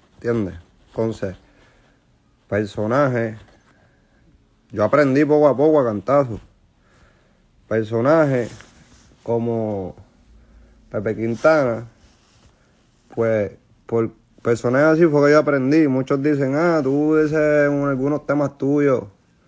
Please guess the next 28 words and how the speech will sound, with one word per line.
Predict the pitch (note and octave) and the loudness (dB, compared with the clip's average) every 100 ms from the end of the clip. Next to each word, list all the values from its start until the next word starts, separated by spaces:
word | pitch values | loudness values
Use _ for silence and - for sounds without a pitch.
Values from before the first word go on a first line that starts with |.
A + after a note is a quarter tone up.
| _ _ _ _ _ - | _ _ _ _ _ -4
Por | G#2+ | -2
ejemplo, | G#2 A2+ B2+ B2+ A2+ | 0 0 -2 -2 -4
en | G#2 | -2
Mi | G#2 | -4
Perico, | F#2+ G2 A#2 C#3+ F#2+ G#2 A2+ _ _ _ _ | -4 -2 -2 -2 -4 -8 -12 _ _ _ _
esto, | G#2+ G2 _ - G2+ F#2+ F#2 F2 F#2 - _ _ _ _ _ _ _ _ _ _ | -12 -12 _ -8 -6 -6 -6 -10 -14 -20 _ _ _ _ _ _ _ _ _ _
varios | G2 B2+ D#3+ - | -2 2 2 2
temas | C#3 D#3+ C#3+ B2 | 2 2 2 0
míos | A2 A#2+ C#3 C3 A#2+ A2+ | -2 -2 0 0 0 0
de | G#2+ | -2
principio, | G#2+ F#2+ - B2+ A#2+ G#2+ F#2+ F2 | -6 -8 -4 -4 -2 -4 -4 -8
Mi | - | -12
Perico, | G2 G2+ A2 B2+ C3+ C3 B2 B2 A#2+ A#2 A2+ _ _ _ _ _ _ _ _ _ _ | -8 -6 -2 0 2 0 2 2 2 0 -4 _ _ _ _ _ _ _ _ _ _
no | - | -6
me | A#2+ | -2
acuerdo | C#3 D3 C#3+ C#3 | 0 0 0 0
bien, | C#3+ C#3 | 0 -2
son | A2 A#2+ A#2 | -4 -6 -6
tantos | B2+ B2 A#2+ | -6 -4 -6
temas, | - A#2 F#2+ - _ _ _ _ _ _ - - | -6 -6 -8 -14 _ _ _ _ _ _ -20 -4
pero | A#2 A#2+ | 0 2
de | A#2+ | 2
los | A#2+ A#2 | 0 -2
que | A#2+ | -4
grabé | A#2 A2 G#2+ C3 | -2 0 0 0
en | D3 | 0
su | D3 | -2
estudio, | C3 - D#3+ D#3+ A#2+ | -4 0 0 2 2